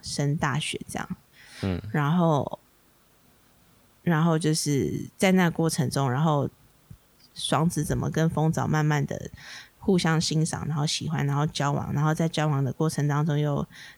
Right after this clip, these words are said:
Speaker 1: 在练习怎么样，呃，去，去面对对方，然后谈恋爱，好好的谈恋爱。我觉得这个真的是很可爱的一部少女漫画，这样。
Speaker 2: 嗯。
Speaker 1: 就是，对。
Speaker 2: 但节奏很慢哦。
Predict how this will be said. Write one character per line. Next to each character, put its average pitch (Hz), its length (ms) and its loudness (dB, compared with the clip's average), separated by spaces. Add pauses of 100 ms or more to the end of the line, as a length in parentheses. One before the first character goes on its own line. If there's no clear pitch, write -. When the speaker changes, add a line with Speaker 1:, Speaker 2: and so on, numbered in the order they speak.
Speaker 1:
在 170 180 2
练 170 160 4
习 147 160 -4
怎 139 160 -4
么 131 120 0
样， 151 260 0 (400)
呃， 135 240 -2
去， - 500 -2 (1200)
去 143 480 0
面 156 240 2
对 147 160 0
对 143 220 0
方， 123 260 -6
然 - 120 -4
后 143 260 -2
谈 - 240 -4
恋 139 200 0
爱， 165 340 -6
好 - 140 -4
好 156 140 2
的 139 120 -4
谈 135 220 -6
恋 143 140 -4
爱。 - 120 -4
我 151 120 -4
觉 156 100 0
得 156 40 2
这 175 140 -2
个 - 80 -2 (580)
真 202 80 2
的 170 80 4
是 170 140 0
很 147 160 2
可 - 200 -8
爱 151 120 -2
的 151 80 -2
一 147 60 0
部 143 180 -6
少 151 240 -4
女 - 100 -8
漫 139 140 -2
画， - 220 -8
这 - 140 -8
样。 - 200 -10 (560)
Speaker 2:
嗯。 101 200 0
Speaker 1:
就 147 140 -2
是， - 240 -6 (140)
对。 - 260 -6 (340)
Speaker 2:
但 117 140 2
节 92 140 2
奏 104 160 2
很 85 80 4
慢 85 260 2
哦。 78 160 -2